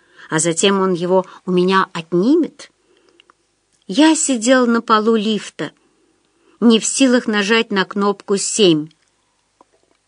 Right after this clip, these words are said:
Даша живёт на седьмом этаже.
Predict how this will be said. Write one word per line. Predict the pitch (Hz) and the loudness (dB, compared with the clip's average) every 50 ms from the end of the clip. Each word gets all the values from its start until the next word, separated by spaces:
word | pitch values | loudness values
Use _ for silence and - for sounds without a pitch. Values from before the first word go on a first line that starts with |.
| _ _ _ _ _ _ _ _ _ _ _ _ _ _ _ _ _ _ _ _ _ _ _ _ _ _ _ _ _ _ _ _ _ _ | _ _ _ _ _ _ _ _ _ _ _ _ _ _ _ _ _ _ _ _ _ _ _ _ _ _ _ _ _ _ _ _ _ _
Даша | - 156 151 185 190 233 262 247 - - 233 | -10 -4 0 2 2 2 2 0 -2 -2 -2
живёт | 185 185 185 165 202 220 214 | -4 -4 -4 -4 -6 -6 -6
на | 196 185 | -6 -6
седьмом | - - 170 165 170 170 175 185 180 | -4 -4 -6 -2 -2 -2 0 -2 -4
этаже. | 175 190 175 170 160 147 135 123 123 | -6 -8 -8 -8 -8 -10 -10 -10 -12